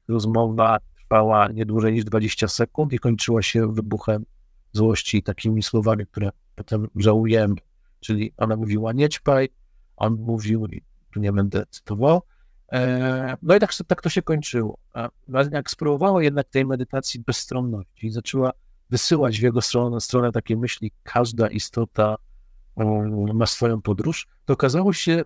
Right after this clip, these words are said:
bo tego się bała, tak, że to zabije jej, jej miłość do tego. Okazało się, że to nie tylko nie zabiło miłości do jej syna, ale też wytworzyło jakąś zupełnie nową przestrzeń. Że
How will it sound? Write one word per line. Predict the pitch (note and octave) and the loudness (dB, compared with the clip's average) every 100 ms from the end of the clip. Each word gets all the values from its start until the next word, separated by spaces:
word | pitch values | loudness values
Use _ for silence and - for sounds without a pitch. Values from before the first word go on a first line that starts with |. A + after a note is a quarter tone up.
| - | 0
bo | C#3 | -2
tego | - D3+ | 0 -2
się | E3+ F#3 | -2 0
bała, | E3+ D3+ G#2 - | 2 2 0 -8
tak, | A#2 B2 | -10 -8
że | B2+ | -6
to | D3 | -2
zabije | C#3 C#3 D3 F3 E3+ | 0 -2 0 2 2
jej, | D#3 _ _ _ _ | 0 _ _ _ _
jej | C#3 C#3 C3+ C#3 | -12 0 0 4
miłość | D3+ B2 G#2 - | 4 4 2 -6
do | - | -14
tego. | _ - _ - | _ -20 _ -2
Okazało | G2 B2+ - | 2 4 4
się, | D#3+ | 2
że | |
to | - | 0
nie | D3 D#3 | 0 0
tylko | - G3+ - B2+ A2+ - | 0 -2 0 -2 -2 -4
nie | B2 | -2
zabiło | A#2 A2+ A#2+ A#2 A2 | 0 0 0 0 0
miłości | A2 A2+ G#2+ G2 - G2+ G2 | -2 -2 -2 -6 -12 -12 -8
do | A2 | -2
jej | G#2+ G#2+ | 0 0
syna, | - G#2 G#2 D3+ | -2 -4 0 0
ale | D3 C#3+ | 4 2
też | - C#3+ | 2 0
wytworzyło | C#3+ - D3 C#3+ E3 D#3+ | -2 0 2 2 2 2
jakąś | D3+ D3+ D3 | 2 0 -2
zupełnie | B2+ - D#3 D#3 D3+ | -6 0 2 2 0
nową | D3 C#3+ | 0 0
przestrzeń. | C#3 - A2 - - _ _ _ _ _ _ _ _ _ | -4 -6 -8 -8 -18 _ _ _ _ _ _ _ _ _
Że | G#2+ B2+ C3 | 0 2 2